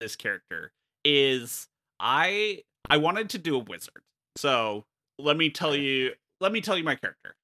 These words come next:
Speaker 1: I guess. Uh, Troy
Speaker 2: Okay.
Speaker 1: Sequestrio. He is an Aasimar. Uh, he is a transmutation wizard.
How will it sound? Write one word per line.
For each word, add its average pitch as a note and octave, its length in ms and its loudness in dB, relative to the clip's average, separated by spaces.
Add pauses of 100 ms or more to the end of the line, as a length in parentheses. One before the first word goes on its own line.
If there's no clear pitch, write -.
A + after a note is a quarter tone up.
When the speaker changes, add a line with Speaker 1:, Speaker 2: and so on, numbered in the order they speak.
Speaker 1:
I G#2 80 -2
guess. F2+ 400 -6 (260)
Uh, A#2 260 4 (260)
Troy G3 240 0
Speaker 2:
Okay. A#3+ 80 -2
Speaker 1:
Sequestrio. - 920 -6 (320)
He G3 260 -4
is C3+ 420 4
an B2+ 240 -4
Aasimar. E3+ 580 -4 (360)
Uh, A2 320 0
he C3 80 -2
is A#2+ 160 -4
a G2+ 380 -2 (200)
transmutation D3+ 960 -2
wizard. B1+ 420 -18